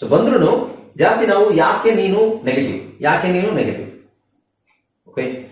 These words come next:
so ಬೇರೆ ಇದ್ರಲ್ಲಿ ಬರುತ್ತೆ, but ನೀವು ಅದನ್ನ ನಾವು ಅಡ್ವಾನ್ಸ್ ಇದ್ರಲ್ಲಿ ನೋಡೋಣ.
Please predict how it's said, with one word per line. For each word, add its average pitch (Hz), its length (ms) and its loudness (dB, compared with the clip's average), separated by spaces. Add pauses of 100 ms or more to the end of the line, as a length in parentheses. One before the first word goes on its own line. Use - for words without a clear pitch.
(220)
so 151 80 -4
ಬೇರೆ 254 240 6
ಇದ್ರಲ್ಲಿ 226 220 2
ಬರುತ್ತೆ, 247 260 4
but 214 380 0
ನೀವು 233 320 2
ಅದನ್ನ 247 240 2 (160)
ನಾವು 214 200 4
ಅಡ್ವಾನ್ಸ್ 180 440 2
ಇದ್ರಲ್ಲಿ 151 220 2
ನೋಡೋಣ. 113 240 -6